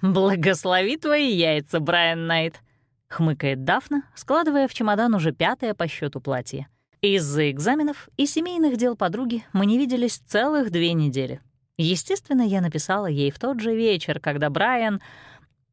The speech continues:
сделал то, что сделал. Но подробности приберегла для личной встречи. Теперь же, когда учеба ушла на задний план, можно, наконец, расслабиться. А еще перемыть косточки одному придурку,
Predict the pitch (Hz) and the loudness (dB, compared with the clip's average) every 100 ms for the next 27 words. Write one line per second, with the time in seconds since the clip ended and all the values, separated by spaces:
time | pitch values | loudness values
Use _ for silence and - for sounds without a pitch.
0 | _ _ - 302 254 220 147 139 139 - | _ _ -4 0 2 2 0 -2 -4 -2
1 | 147 135 131 - 156 147 143 131 - - | 0 -2 -4 -4 -4 -2 -4 -4 -8 -12
2 | - _ _ _ 190 214 196 170 156 233 | -16 _ _ _ 0 2 2 0 0 -2
3 | 330 - 339 339 311 311 294 294 269 277 | -2 -4 -2 0 2 2 2 2 2 2
4 | 240 165 156 208 208 - - 131 131 147 | 2 0 -2 -6 -6 -6 -6 -6 -6 -12
5 | - _ _ _ - - - 160 185 247 | -16 _ _ _ -20 -14 -4 0 0 0
6 | 233 247 185 156 151 151 247 185 143 - | -4 -6 -4 0 0 0 -2 0 -2 -2
7 | 143 143 135 135 135 139 233 277 - - | -2 -2 -2 -2 -4 -2 0 0 -2 -14
8 | _ 202 349 339 320 277 226 190 202 - | _ 0 0 0 2 2 0 -2 -2 -4
9 | 196 170 - 143 135 - - - 156 _ | -4 -4 -4 -4 -4 -6 -10 -12 -14 _
10 | _ _ - 165 156 - - 359 - 285 | _ _ -2 0 0 0 -2 -2 0 2
11 | 294 381 - - 160 139 - 151 - 156 | 2 0 -6 -4 -2 -2 -6 -8 -4 -2
12 | 147 135 143 143 - 147 143 147 147 156 | 0 0 0 0 -2 -2 0 -2 -2 -4